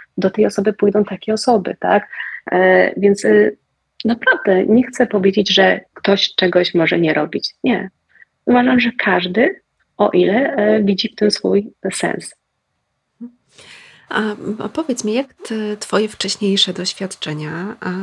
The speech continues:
Speaker 2: wspierają cię w tej obecnej pracy? Prowadzisz, e, szkolenia, tak jak już wcześniej wspominałyśmy, prowadzisz profile dla klientów, swoje profile,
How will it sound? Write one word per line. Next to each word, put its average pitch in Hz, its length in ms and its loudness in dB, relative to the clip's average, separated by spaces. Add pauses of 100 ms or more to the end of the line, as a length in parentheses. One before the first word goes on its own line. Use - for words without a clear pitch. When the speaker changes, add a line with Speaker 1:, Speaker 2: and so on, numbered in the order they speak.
(100)
Speaker 2:
wspierają 190 520 -2
cię - 160 -12
w - 80 -20
tej - 160 -14
obecnej 165 580 -8 (260)
pracy? 175 420 -6 (600)
Prowadzisz, 180 720 -2
e, - 240 -6
szkolenia, 196 680 -2
tak 196 200 -14
jak 190 180 -10
już 190 140 -20
wcześniej 196 540 -8
wspominałyśmy, 190 1000 -6 (360)
prowadzisz 175 420 -8
profile 165 840 -6
dla 160 400 -8
klientów, 180 680 -6
swoje 190 400 0
profile, 190 680 -2